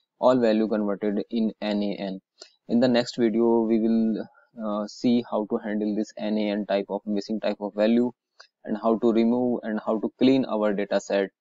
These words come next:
So all, all operation, all our operation in, uh, are include or in, in, included in the, in the cleaning of cleans, cleaning or cleansing of data set. Okay, we, we use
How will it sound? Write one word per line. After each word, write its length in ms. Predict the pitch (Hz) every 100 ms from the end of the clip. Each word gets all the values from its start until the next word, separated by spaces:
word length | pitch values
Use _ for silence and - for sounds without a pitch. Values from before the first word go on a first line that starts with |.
| _ _ - _ -
So 440 | - 117 120 -
all, 320 | 110 120 127
all 280 | - 117 117
operation, 440 | 110 120 113 120 113
all 220 | 117 113
our 100 | 110
operation 440 | 107 113 110 113
in, 580 | 95 110 110 107 107 - _ -
uh, 120 | 110
are 200 | - 110
include 540 | 110 107 127 123 127 123
or 320 | - 110 107 -
in, 260 | 113 107 -
in, 260 | 117 110 101 -
included 540 | 113 107 117 117 117 -
in 180 | 113 104
the, 220 | 110 104 -
in 180 | 113
the 340 | 110 110 107 - _ _ -
cleaning 400 | 113 113 120 113 110
of 160 | 107 -
cleans, 340 | 131 139 143 - _ -
cleaning 400 | - 127 135 139 -
or 200 | 117 113
cleansing 500 | - 123 131 139 120
of 140 | 110 104
data 240 | 104 -
set. 220 | 98 98 - -
Okay, 260 | - 135 120 _ _ _ _ _ _ _ _ _ _ _ -
we, 380 | 127 131 139 123
we 140 | 135
use 280 | 135 131